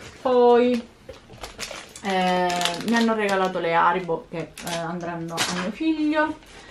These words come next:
Eh, mi hanno messo poi un campioncino, questo qui della Garnier Bio, eh, una crema idratante.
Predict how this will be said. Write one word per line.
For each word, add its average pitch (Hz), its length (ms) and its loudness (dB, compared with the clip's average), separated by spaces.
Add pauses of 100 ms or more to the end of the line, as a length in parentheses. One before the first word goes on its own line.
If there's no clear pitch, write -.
(280)
Eh, 190 320 -2
mi 226 120 0
hanno 233 300 2
messo 214 480 -4
poi 196 220 -2
un 190 100 -6
campioncino, 196 680 -6
questo 190 300 -10
qui 196 140 -8
della 185 240 -2
Garnier 185 500 -6
Bio, 175 580 -4
eh, 170 280 -6
una 170 480 -8
crema 175 240 -10
idratante. 285 840 0